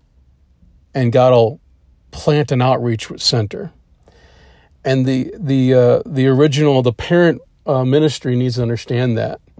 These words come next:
It's not always gonna be in the same location. If it's, if that's a rule, if that a deal breaker for you,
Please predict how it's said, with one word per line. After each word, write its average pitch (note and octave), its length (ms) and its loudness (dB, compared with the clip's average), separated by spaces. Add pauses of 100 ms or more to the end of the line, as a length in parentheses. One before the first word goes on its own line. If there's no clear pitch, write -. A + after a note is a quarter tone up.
(680)
It's - 200 -4
not D#3 200 6
always D3+ 280 4
gonna C#3+ 240 2
be B2+ 140 0
in B2 80 0
the A#2+ 60 0
same B2 340 -2
location. A#2 680 -4 (1600)
If A#2 120 0
it's, B2 200 -2
if C#3 80 -6
that's D#3+ 200 0
a E3 80 2
rule, D#3 280 -2
if C#3+ 80 -12
that F#3 320 2
a F#3 60 -6
deal E3+ 200 2
breaker G3 260 0
for G3 140 -6
you, G3+ 220 -2